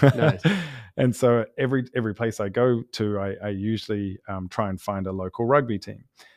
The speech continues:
Speaker 2: And, uh, the most L A thing about rugby in L A is that it's, uh, rugby on the beach. Um, and so that's, <laughs> that's been my experience.
Speaker 1: Oh, that's fantastic. And, uh,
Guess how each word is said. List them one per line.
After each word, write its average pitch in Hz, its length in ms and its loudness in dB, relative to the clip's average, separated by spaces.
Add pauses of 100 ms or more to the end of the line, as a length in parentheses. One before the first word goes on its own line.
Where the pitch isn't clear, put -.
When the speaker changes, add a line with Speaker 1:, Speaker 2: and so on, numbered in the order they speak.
(380)
Speaker 2:
And, 104 420 -2
uh, 98 380 0
the 110 80 -2
most 113 320 0
L 127 220 2
A 120 100 2
thing 113 240 -4
about 104 460 -2
rugby 107 480 -4
in 104 100 -4
L 98 240 -4
A 92 340 -8
is 101 200 -10
that 95 160 -4
it's, - 320 -10 (100)
uh, 95 160 -6
rugby 98 400 -4
on 95 160 -6
the 85 80 -6
beach. - 560 -12 (240)
Um, 90 500 -6
and 92 200 -8
so 87 480 -4 (120)
that's, - 400 -4
<laughs> - 160 -4
that's 131 200 -4
been 120 180 2
my 110 140 0
experience. - 720 -8 (320)
Speaker 1:
Oh, 170 120 8
that's 160 200 6
fantastic. 160 760 4
And, 127 480 -6 (100)
uh, 117 360 -4